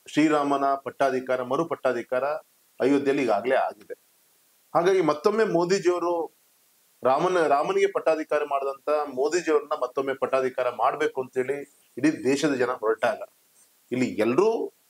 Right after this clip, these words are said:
ಮೋದಿ photo ಹಾಕೊಂಡು ಮಾಡ್ಲಿಕ್ಕಾಗಲ್ಲ. ಮತ್ತು ಡೆಮಾಕ್ರಸಿಯಲ್ಲಿ ನಿಮ್ ರಾಘಣ್ಣ ಅದಕ್ಕೊಂದು ಬಿ ಜೆ ಪಿ ಅಭ್ಯರ್ಥಿ. ಹಾಗಾಗಿ ಆ ರಾಮನ ಆಶೀರ್ವಾದನೂ ಕೂಡ ನನಗಿದೆ.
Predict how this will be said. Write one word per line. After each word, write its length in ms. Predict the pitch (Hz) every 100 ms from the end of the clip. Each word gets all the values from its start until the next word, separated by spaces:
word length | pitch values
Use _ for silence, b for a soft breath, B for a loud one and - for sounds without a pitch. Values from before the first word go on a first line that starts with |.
| _ 156
ಮೋದಿ 200 | 185 196
photo 240 | 185 170
ಹಾಕೊಂಡು 240 | 151 160
ಮಾಡ್ಲಿಕ್ಕಾಗಲ್ಲ. 640 | 127 113 117 - 98 95 -
ಮತ್ತು 400 | - _ 147 175
ಡೆಮಾಕ್ರಸಿಯಲ್ಲಿ 720 | 123 135 180 185 175 180 185
ನಿಮ್ 160 | 156
ರಾಘಣ್ಣ 400 | 123 120 143 147
ಅದಕ್ಕೊಂದು 340 | 160 131 127 131
ಬಿ 160 | 113
ಜೆ 140 | 110 113
ಪಿ 160 | 127
ಅಭ್ಯರ್ಥಿ. 480 | 113 - 104 - - _ _ _ _ _ _ _ -
ಹಾಗಾಗಿ 240 | 175 190
ಆ 120 | 113
ರಾಮನ 340 | 104 107 123 127
ಆಶೀರ್ವಾದನೂ 560 | 123 - 131 147 170
ಕೂಡ 120 | 170 220
ನನಗಿದೆ. 600 | 214 135 110 110 127